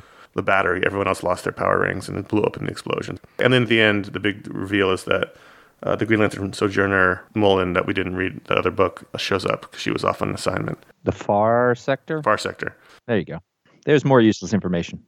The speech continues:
Speaker 2: just now that I'm noticing it.
Speaker 1: It seems like just to make up a number, 'cause we don't know, ninety percent of the Green Lanterns just got killed.
Speaker 2: Right.
Speaker 1: And the Guardians.
Speaker 2: I don't find myself being all that upset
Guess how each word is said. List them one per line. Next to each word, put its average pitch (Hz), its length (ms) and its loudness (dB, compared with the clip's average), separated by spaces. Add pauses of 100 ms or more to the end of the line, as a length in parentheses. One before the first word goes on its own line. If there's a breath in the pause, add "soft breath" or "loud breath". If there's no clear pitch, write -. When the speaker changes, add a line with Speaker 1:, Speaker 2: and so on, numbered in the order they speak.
Speaker 2:
just - 160 -14 (100)
now 123 220 4
that 113 100 4
I'm 104 220 2
noticing 95 380 0
it. 87 160 -6 (480 loud breath)
Speaker 1:
It 117 60 -4
seems 156 260 4
like 123 320 2
just 120 180 2
to 104 60 -6
make 104 220 0
up - 60 -6
a 104 60 -4
number, 95 220 -2
'cause 92 140 -12
we 98 60 -4
don't 95 140 -6
know, 95 240 -4 (240)
ninety 107 380 0
percent 98 240 -4
of 98 60 -6
the - 40 -20
Green 95 120 -6
Lanterns 92 260 -8
just - 180 -10
got - 120 -2
killed. - 260 -12 (280)
Speaker 2:
Right. 73 300 -4 (400)
Speaker 1:
And 107 140 4
the - 20 0
Guardians. 92 560 -2 (380)
Speaker 2:
I 190 140 2 (140)
don't 370 280 0
find 220 320 2
myself 202 520 2 (340)
being 160 280 0
all 151 140 4
that 143 200 6
upset - 680 0